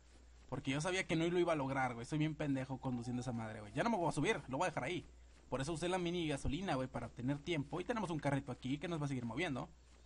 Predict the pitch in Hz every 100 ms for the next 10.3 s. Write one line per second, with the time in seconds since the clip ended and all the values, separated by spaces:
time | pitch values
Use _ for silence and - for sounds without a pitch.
0 | - - 359 302 - 254 233 220 208 175
1 | 165 156 - 120 127 113 - 113 - -
2 | - - - - 254 254 202 175 175 160
3 | 156 151 165 131 - 151 147 131 131 113
4 | 110 - - - - - - 139 131 110
5 | 117 135 113 104 131 123 131 139 113 151
6 | - - - - - - - 156 170 123
7 | 202 294 - 143 123 120 - 123 123 -
8 | - - - - - - - - 120 127
9 | 165 117 113 110 - - - - - 123
10 | 165 165 180